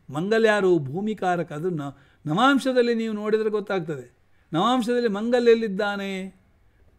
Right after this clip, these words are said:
ನವಾಂಶದಲ್ಲಿ ಮಂಗಲ್ ನೋಡಿ, ಇಲ್ಲಿದೆ ನೋಡಿ. ನವಾಂಶದಲ್ಲಿ ಮಂಗಲ್ ಎಲ್ಲಿದ್ದಾನೆ? ಲಗ್ನದಿಂದ ಸಪ್ತಮದಲ್ಲಿ ರಾಹುವಿನ ಜೊತೆಯಲ್ಲಿದ್ದಾನೆ.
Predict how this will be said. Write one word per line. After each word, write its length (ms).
ನವಾಂಶದಲ್ಲಿ 680
ಮಂಗಲ್ 420
ನೋಡಿ, 600
ಇಲ್ಲಿದೆ 320
ನೋಡಿ. 280
ನವಾಂಶದಲ್ಲಿ 680
ಮಂಗಲ್ 640
ಎಲ್ಲಿದ್ದಾನೆ? 460
ಲಗ್ನದಿಂದ 520
ಸಪ್ತಮದಲ್ಲಿ 1400
ರಾಹುವಿನ 440
ಜೊತೆಯಲ್ಲಿದ್ದಾನೆ. 1200